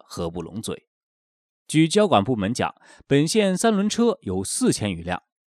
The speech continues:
阿富的故事就像风一样，在四千多辆车夫中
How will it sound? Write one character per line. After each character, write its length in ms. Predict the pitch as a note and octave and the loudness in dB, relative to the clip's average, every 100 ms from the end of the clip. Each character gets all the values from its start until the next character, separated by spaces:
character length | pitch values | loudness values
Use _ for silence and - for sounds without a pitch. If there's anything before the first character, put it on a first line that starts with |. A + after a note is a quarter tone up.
| _ | _
阿 220 | G2+ F#2+ C#3 | -2 0 0
富 200 | G#2 F#2+ | -2 -2
的 120 | F2+ | -2
故 180 | G2 E2+ | -6 -6
事 280 | F#2 - _ - _ | -8 -12 _ -20 _
就 160 | - F#2+ | -4 -2
像 180 | F2+ - | -4 -2
风 360 | - F#3+ B3+ | 4 4 4
一 140 | E3+ F#2 | 2 0
样， 160 | F2 - _ _ | -4 -6 _ _
在 380 | - E2+ D#2+ D#2+ | -4 -4 -4 -4
四 300 | - F#3+ B2 | -2 0 0
千 240 | - D#3+ | 0 0
多 100 | F#3 | 2
辆 180 | F3+ G2 | 2 0
车 240 | - F#3+ | -2 -2
夫 220 | G#3+ A#3+ A3 | 0 0 0
中 180 | B2+ | -2